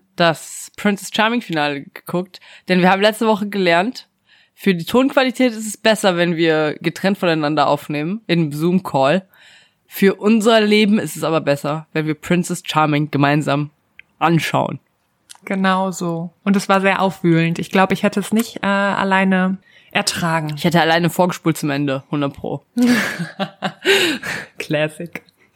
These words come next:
Speaker 2: Werden wir später ja nochmal ausführlicher drüber reden. Ich freu mich drauf.
Speaker 1: Ich freu mich auch schon sehr darauf.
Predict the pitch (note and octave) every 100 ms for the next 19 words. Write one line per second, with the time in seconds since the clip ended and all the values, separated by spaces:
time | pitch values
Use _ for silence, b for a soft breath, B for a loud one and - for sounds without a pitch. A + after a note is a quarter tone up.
0 | B B A3 B3+ B3+ - B3 A#3+ G#3+ G3+
1 | G#3+ G3+ G3+ F#3+ G3 - G#3+ G3 - F#3
2 | F#3 F3+ F3+ F3+ E3 E3 F#3 - - F3+
3 | E3 - E3 D#3+ E3+ A3 F#3 E3 D#3+ D#3
4 | D3+ - C#3 C3 C#3 C#3 C3+ C#3 -